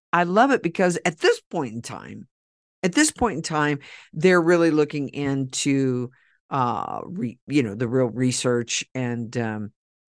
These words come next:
and bringing that out. He, he posted some information on his Facebook page that he says he's appealing to people in the U S with a dog that has picked up this new respiratory disease.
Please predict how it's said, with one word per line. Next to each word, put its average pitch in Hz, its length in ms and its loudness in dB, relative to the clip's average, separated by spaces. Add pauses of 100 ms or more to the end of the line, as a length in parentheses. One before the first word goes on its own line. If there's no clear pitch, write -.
(480)
and 185 140 4
bringing 147 400 4
that 117 180 -4
out. 80 260 -10 (500)
He, 220 240 0
he 208 200 -4
posted 320 580 -2
some 190 200 0
information 160 540 -2
on 143 120 -2
his 131 140 -4
Facebook 135 500 -2 (100)
page 117 760 -4
that 135 500 4
he 143 180 -2
says 135 340 0
he's 139 280 -2
appealing 180 640 -2
to - 120 -12
people 135 440 0
in 131 140 -2
the 117 100 0
U 127 300 4
S - 380 -4
with 139 220 -2
a - 60 4
dog 127 500 4 (440)
that 135 260 2
has 143 200 -4
picked 127 300 -8
up 117 240 -2
this 135 220 -2
new 110 220 -2
respiratory 110 680 -4
disease. 120 720 -2